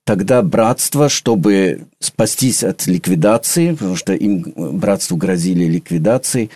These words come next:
подписало договор, соглашение, э, с, э, епископом Серафимом Германским от зарубежной церкви о том, что братство входит в зарубежную церковь.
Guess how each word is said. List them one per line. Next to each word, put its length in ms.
подписало 560
договор, 560
соглашение, 840
э, 260
с, 180
э, 600
епископом 720
Серафимом 720
Германским 760
от 160
зарубежной 500
церкви 440
о 100
том, 200
что 140
братство 420
входит 480
в 60
зарубежную 560
церковь. 520